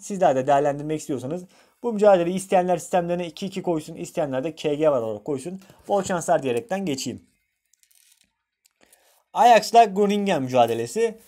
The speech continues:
Yine güzel bir mücadele. Ajax son haftalarda bize kazandırıyor. Hatta al-, son iki maçında da her iki yarıyı kazanır şekilde aldık. Kazandık. Yine aynı şekilde burada her iki yarıyı kazanır alacaktım da oranın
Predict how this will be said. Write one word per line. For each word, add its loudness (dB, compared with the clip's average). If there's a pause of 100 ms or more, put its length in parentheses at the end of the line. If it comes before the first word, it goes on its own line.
(400)
Yine -6
güzel 4
bir -2
mücadele. -2
Ajax 2
son -6
haftalarda 2
bize -4
kazandırıyor. -2 (240)
Hatta 2
al-, 2 (220)
son -8
iki -8
maçında -4
da 4
her -4
iki -8
yarıyı 0
kazanır -4
şekilde -8
aldık. -2 (380)
Kazandık. 0 (360)
Yine -6
aynı -2
şekilde 2
burada 2
her 6
iki -2
yarıyı 4
kazanır 0
alacaktım 0
da -4
oranın -4